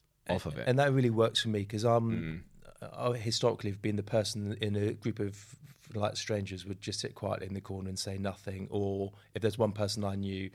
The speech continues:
Speaker 2: that <laughs> person, I'd be like a limpet. I'd never leave them the whole day,
Speaker 1: <laughs>
Speaker 2: the whole night. It would just be that would be it.
Speaker 1: Mm.
Speaker 2: So actually, for me, the idea of meeting people through friends in a
Speaker 1: Mm.
Speaker 2: kind of, like a, like a,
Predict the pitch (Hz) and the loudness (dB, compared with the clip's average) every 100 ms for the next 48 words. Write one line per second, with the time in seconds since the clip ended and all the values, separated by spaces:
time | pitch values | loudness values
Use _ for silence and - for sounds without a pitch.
0 | - - - - 107 - - 143 110 104 | -12 -6 -6 -2 -2 -2 0 2 2 4
1 | 104 101 104 101 98 101 92 104 95 101 | 2 2 0 0 0 -2 -2 -2 0 0
2 | 104 95 87 98 95 95 110 127 - 90 | 2 2 2 0 0 0 0 -2 -4 -4
3 | 104 101 98 98 107 104 104 104 107 98 | 2 2 4 2 4 2 2 -2 0 2
4 | 101 - 95 101 98 117 - 90 87 85 | 2 0 -4 -2 0 -2 -2 -6 -6 -8
5 | - - - - - 139 131 - - 113 | -14 -18 -20 -14 2 8 8 8 2 2
6 | 110 113 113 120 117 113 104 104 104 104 | 2 2 4 6 6 4 4 4 4 2
7 | 104 101 98 110 104 107 101 107 101 101 | 0 0 0 -2 -2 -4 -4 -4 -2 -4
8 | 101 - 110 101 - 101 98 95 - - | -4 -4 -2 -2 -2 -2 -2 -4 -6 -6
9 | - 101 95 95 101 98 98 - - - | -8 -6 -6 -6 -4 -4 -8 -20 -14 -6
10 | 104 101 98 95 92 | -6 -4 -6 -6 -6